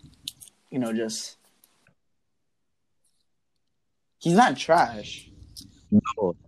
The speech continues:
Speaker 2: I'm not saying, I'm not saying, like, Travis Scott is a lot better. No, I'm not saying Travis Scott is a lot better or A Boogie is
Speaker 1: Jack
Speaker 2: trash,
Speaker 1: Boys?
Speaker 2: but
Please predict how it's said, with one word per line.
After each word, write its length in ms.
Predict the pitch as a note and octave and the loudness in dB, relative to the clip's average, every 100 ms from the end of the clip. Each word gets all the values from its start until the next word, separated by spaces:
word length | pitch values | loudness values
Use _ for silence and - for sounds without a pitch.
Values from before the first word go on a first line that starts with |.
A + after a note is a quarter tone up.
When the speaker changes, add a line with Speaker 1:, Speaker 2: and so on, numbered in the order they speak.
| - | -2
Speaker 2:
I'm 120 | G#2+ A2+ | 4 6
not 180 | C3 | 6
saying, 420 | A2+ A2+ A#2 A2 F#2 | 6 6 8 8 6
I'm 140 | F#2 | 2
not 180 | F#2+ F2+ | 4 4
saying, 400 | - G2 F2+ E2 | 4 6 6 6
like, 220 | F2+ F2 - - - | 4 0 -2 -20 -2
Travis 180 | - F#2 | 0 4
Scott 160 | - | 6
is 40 | F2 | 8
a 60 | D#2+ | 8
lot 260 | D#2 F2 - - | 6 4 0 -8
better. 120 | - - - _ _ _ _ A#2+ | -10 -10 -18 _ _ _ _ 6
No, 140 | A#2+ | 8
I'm 60 | A2+ | 10
not 140 | C#3 | 8
saying 220 | C#3 C#3 | 8 6
Travis 280 | A#2+ B2 G#2+ | 6 6 6
Scott 160 | - G#2+ | 6 4
is 80 | F2 | 6
a 80 | |
lot 240 | F2 F#2+ D2+ | 8 6 6
better 220 | F2 G2 | 6 6
or 240 | - F#2 - | 8 6 8
A 100 | F2+ | 6
Boogie 260 | F2 F2+ | 6 6
is 100 | E2+ | 6
Speaker 1:
Jack 100 | - | 4
Speaker 2:
trash, 240 | D#2+ F#2+ - | 4 4 4
Speaker 1:
Boys? 380 | D#3+ F#3+ - - | -2 -6 -6 2
Speaker 2:
but 220 | E2+ | 2